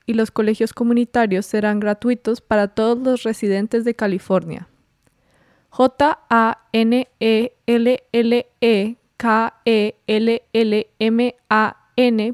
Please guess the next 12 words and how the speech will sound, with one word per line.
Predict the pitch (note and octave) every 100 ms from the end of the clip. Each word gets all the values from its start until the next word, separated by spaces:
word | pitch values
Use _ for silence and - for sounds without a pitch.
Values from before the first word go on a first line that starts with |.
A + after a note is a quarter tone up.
| -
punto | A3+ G#3+ - G3
C | - A#3+ A#3+ - _
O | G#3+ A3+ - _
M. | G#3+ D#3 - _ _ _ _ _ _ _
P | - C#4 - _
O | B3 B3+
Box | G#3+ A3 G3+ G3+ - - _ _ -
uno | B3+ C4+ D4
seis | - - A3 A#3+ - -
ocho | A3+ A3+ - G#3+ -
ocho, | A3 G#3+ - G3 B3 _ _ _
Sausalito, | - A#3 A#3 A#3 G#3+ B3 - A3 C4+